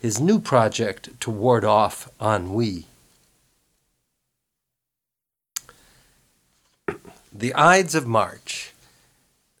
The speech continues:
The origin of every fortune is a crime. The Ides of March are a dangerous time.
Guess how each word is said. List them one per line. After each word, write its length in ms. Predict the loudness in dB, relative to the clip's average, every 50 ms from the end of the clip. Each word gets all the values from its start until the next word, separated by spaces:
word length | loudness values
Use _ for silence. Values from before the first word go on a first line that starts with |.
| _ _
The 140 | -6 -4 0
origin 500 | 4 6 8 8 8 6 4 2 2 2
of 140 | 2 2 4
every 240 | 2 2 2 2 0
fortune 680 | -2 -2 0 0 0 0 -2 -4 -6 -6 -6 -8 -10 -12 _ _ _ _ _ _ _ _ _ _
is 140 | -4 -4 -2
a 60 | -2
crime. 600 | -4 2 4 4 4 4 2 -2 -6 -12 -20 -20 -20 _ _ _ _ _ _ _ _ _ _ _ _ _ _ _ -6
The 140 | 0 4
Ides 300 | 6 6 6 6 4 0
of 140 | -4 -2 0
March 560 | 4 6 6 6 6 4 2 -2 -6 -8 -8 -4
are 180 | -4 -2 -2 -2
a 40 | -2
dangerous 720 | -2 -2 0 0 2 0 0 -2 -4 -4 -4 -4 -6 -6
time. 480 | -4 -4 -4 -4 -4 -6 -10 -16 -18